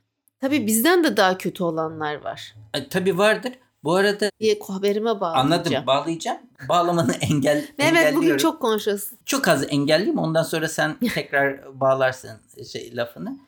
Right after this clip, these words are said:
Speaker 2: Japonya'da hep kaliteli olacak şekilde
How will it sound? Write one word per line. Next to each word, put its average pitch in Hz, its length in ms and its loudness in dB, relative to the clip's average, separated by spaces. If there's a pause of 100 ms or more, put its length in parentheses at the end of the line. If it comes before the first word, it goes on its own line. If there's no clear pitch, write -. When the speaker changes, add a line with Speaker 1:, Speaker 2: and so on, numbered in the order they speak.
Speaker 2:
Japonya'da 165 840 -2 (200)
hep - 280 -8 (200)
kaliteli 147 800 -2
olacak 147 460 -4
şekilde 139 680 -10